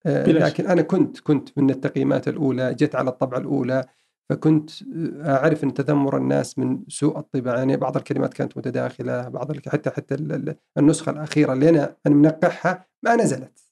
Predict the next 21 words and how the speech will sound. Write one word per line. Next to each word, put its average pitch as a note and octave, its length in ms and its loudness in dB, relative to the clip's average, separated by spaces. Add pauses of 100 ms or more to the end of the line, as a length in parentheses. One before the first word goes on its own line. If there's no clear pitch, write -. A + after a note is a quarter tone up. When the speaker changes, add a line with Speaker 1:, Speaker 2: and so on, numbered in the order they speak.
(120)
Speaker 2:
مم. D3 80 0
Speaker 1:
للأسف F3+ 340 0
نزلت F#3+ 260 0
النسخة، G3 360 -2
النسخة E3+ 240 -2
اللي D3+ 120 2
أنا D3+ 80 4
ما B2 120 -6
نقحتها. D3 420 -6
عمومًا G3 340 2
النسخة E3+ 320 0
الأخيرة D3 340 -2
منقحة، B2+ 460 -8
يعني F3 480 -10
أشبه - 320 -8 (360)
الثانية C3 560 -2 (440)
والثالثة - 340 -2
إن - 40 -6
شاء B2+ 160 -10
الله - 100 -8
أفضل. - 220 -12